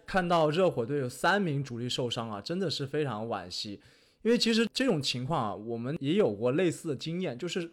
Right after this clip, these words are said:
你，当你第一次踏到比较重要的这种赛场或者舞台上啊，你不自觉的就会全身就会很紧张，全身的肌肉都会很紧。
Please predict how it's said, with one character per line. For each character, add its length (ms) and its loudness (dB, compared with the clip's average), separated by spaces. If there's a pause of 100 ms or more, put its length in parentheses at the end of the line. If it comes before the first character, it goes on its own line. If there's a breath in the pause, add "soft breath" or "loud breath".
你， 180 -6
当 240 0
你 80 0
第 320 2
一 100 4
次 280 -6
踏 240 0
到 160 -2
比 100 -8
较 120 -2
重 340 -2
要 160 2
的 80 -6
这 100 -6
种 160 -8 (520)
赛 300 4
场 220 -2
或 140 2
者 80 2
舞 200 -6
台 220 -10
上 160 -4
啊， 120 -10 (280)
你 80 -6
不 160 -2
自 160 0
觉 220 2
的 80 4
就 160 0
会 100 4
全 240 -2
身 160 -2
就 80 -2
会 100 0
很 220 -4
紧 260 -10
张， 280 -6
全 180 -6
身 100 -2
的 60 -2
肌 200 -4
肉 140 4
都 80 0
会 80 2
很 240 -2
紧。 240 -12